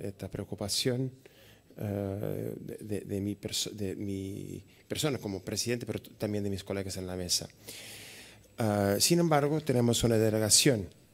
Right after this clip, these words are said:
eh, de la sociedad civil de diversas entidades, eh, de, de, de mam y, y de I-, eh, ipas Centroamérica y de segil. Contamos con María Teresa Ochoa de I-, ipas Centroamérica,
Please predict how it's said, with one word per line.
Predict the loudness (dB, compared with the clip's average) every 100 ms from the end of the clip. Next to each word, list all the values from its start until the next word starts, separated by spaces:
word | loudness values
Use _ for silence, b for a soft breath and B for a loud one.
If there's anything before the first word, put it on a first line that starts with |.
| _ -16 -6
eh, | -4 -2 -2 -4
de | -4 0 2
la |
sociedad | 2 0 0 2
civil | 2 2
de | 4 4
diversas | 6 6 6 6 4
entidades, | 4 4 4 4 2 -2 B B B B -6
eh, | 0 2 2 0 -2
de, | 0 0 0
de, | 0 0 2
de | 2 4
mam | 6 6 4 0
y, | 0 2 2 2 2
y | 2 2
de | 2 2 2
I-, | 0 0
eh, | 0 0 0
ipas | -2 0 2 4 2 2
Centroamérica | 0 0 2 4 4 2 0 2 4 4 2 0
y | 0 2
de | 2 2
segil. | 2 2 4 6 4 B B B B B B B B -6
Contamos | -4 0 2 2 0
con | 0 0 0 2
María | 2 2
Teresa | 2 2 2 2
Ochoa | 2 6 8 8
de | 6 4
I-, | 2 0 -4 -4 0
ipas | 0 2 4 4 4
Centroamérica, | 2 0 4 4 4 4 2 0